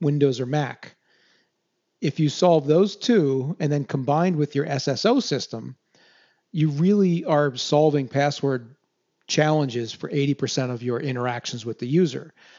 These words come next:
So that means they're not typing in their Windows password fifteen times a day as their workstation locks. They're not changing that password every ninety days with the new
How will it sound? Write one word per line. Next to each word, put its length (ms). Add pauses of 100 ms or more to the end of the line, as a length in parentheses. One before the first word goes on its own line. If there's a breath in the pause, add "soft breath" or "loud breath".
So 140
that 100
means 280
they're 120
not 200
typing 340
in 100
their 100
Windows 320
password 640 (140)
fifteen 420
times 280
a 60
day 180
as 120
their 100
workstation 560
locks. 380 (380 soft breath)
They're 100
not 160
changing 400
that 180
password 480
every 220
ninety 320
days 340
with 120
the 100
new 300